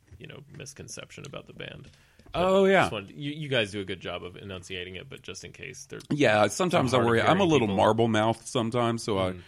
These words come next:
Speaker 2: hope I don't get, it's Stoned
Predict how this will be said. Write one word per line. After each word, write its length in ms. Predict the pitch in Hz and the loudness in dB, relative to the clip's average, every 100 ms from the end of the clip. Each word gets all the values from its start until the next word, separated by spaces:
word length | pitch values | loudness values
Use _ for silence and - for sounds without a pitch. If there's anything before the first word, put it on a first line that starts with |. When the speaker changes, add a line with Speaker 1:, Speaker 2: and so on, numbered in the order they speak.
| - _ | -20 _
Speaker 2:
hope 200 | - 107 | 2 2
I 100 | 98 90 | 2 2
don't 260 | 98 90 - - | 0 -2 -6 -8
get, 220 | 110 85 | -4 -2
it's 220 | 98 - - | -2 -4 -10
Stoned 840 | - - 123 113 110 104 104 104 | -10 0 4 4 4 4 0 -2